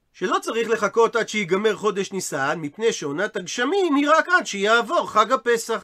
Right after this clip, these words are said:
ומביאה הגמרא תניא שנינו בתוספתא, הנודר עד הקיץ, והוא נדר כאשר הוא היה בגליל, וירד אחר כך לעמקים,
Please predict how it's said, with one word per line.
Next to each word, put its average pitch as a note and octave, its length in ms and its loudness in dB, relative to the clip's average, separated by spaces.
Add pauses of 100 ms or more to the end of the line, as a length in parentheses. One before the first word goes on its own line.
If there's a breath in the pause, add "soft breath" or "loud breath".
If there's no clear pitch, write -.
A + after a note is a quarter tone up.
(140)
ומביאה B3 420 0
הגמרא A#3+ 420 4
תניא B3+ 420 0
שנינו G#3 380 -2
בתוספתא, F#3+ 640 -6 (360 soft breath)
הנודר B3 520 0
עד C4 200 4
הקיץ, G3 680 -2 (220)
והוא F3 180 -2
נדר C4 540 2
כאשר G#3 300 0
הוא C4 220 4
היה B3+ 200 4
בגליל, G#3+ 540 0 (240)
וירד D3 400 -4
אחר E4 320 2
כך C#4 240 0
לעמקים, C#4 600 0